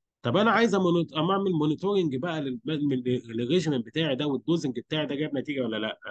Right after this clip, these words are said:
بعمل ايه؟ بقول له: "قيس لي السكر الصبح، فاستنج بلاد جلوكوز".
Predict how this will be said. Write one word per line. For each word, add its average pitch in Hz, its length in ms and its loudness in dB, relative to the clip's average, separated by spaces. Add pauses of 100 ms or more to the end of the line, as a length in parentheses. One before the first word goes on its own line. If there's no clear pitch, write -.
بعمل 170 260 0
ايه؟ 127 220 -4 (360)
بقول 214 220 2
له: 220 60 6
"قيس 220 180 2
لي 190 40 0
السكر 190 360 -2
الصبح، 160 420 -2
فاستنج 170 480 -4
بلاد 131 260 -4
جلوكوز". 113 500 -8